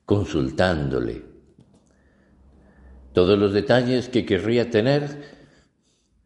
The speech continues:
y confrontar si eran adecuados, si podrían ser esos detalles de una mujer que quiere pasar oculta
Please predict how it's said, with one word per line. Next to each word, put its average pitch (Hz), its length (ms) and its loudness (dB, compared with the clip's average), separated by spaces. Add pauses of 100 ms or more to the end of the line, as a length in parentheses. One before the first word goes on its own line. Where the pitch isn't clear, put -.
(1120)
y 92 880 -2 (840)
confrontar 107 760 0
si 90 300 -2
eran 78 260 -2
adecuados, 113 840 -4 (960)
si 87 160 0
podrían 80 500 0
ser 90 480 -2 (540)
esos 78 320 -4
detalles 85 720 -2
de 80 80 -2
una 78 180 -2
mujer 107 560 -2
que 76 160 -6
quiere 87 220 0
pasar 87 340 -2
oculta 80 600 -8